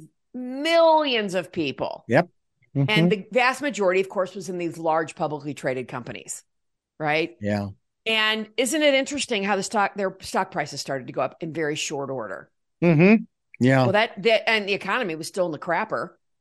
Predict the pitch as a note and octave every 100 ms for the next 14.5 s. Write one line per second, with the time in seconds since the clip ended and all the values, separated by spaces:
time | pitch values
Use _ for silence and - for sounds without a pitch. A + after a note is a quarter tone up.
0 | _ D#3 F#3 F3+ - _ - - A3+ A#3
1 | G#3+ A3+ A3 C4 C4 B3 C4+ B3+ F#3+ F#3+
2 | F#3 F3 G#3 B3 C#4+ - B3+ A3 A3+ A3+
3 | F3+ G#3 G#3 A#3 B3 C4+ C4+ C4+ _ _
4 | _ _ _ F#3 G3 F3+ D3+ D3+ C3 A2
5 | F#2 G2+ - - G2 - _ - E3 G#3
6 | F#3 F#3 C#3+ C3 - - G3 F#3+ - -
7 | C#3 E3+ E3+ D#3 - G3 A#3 - F#3+ C#3
8 | A#2 B2+ B2+ - - D#3+ E3 E3 E3+ E3+
9 | E3 F#3+ C#3 - D3 F3 - G3+ G#3 F#3+
10 | G#3 G#3+ C4 - - _ _ _ _ _
11 | _ _ _ _ _ _ _ - C#3+ C#3
12 | C3+ C3+ C3 - _ _ _ _ _ _
13 | _ _ _ _ _ - C#3+ E3 D#3 F3
14 | G#3 A3 A#3 A#3+ A#3+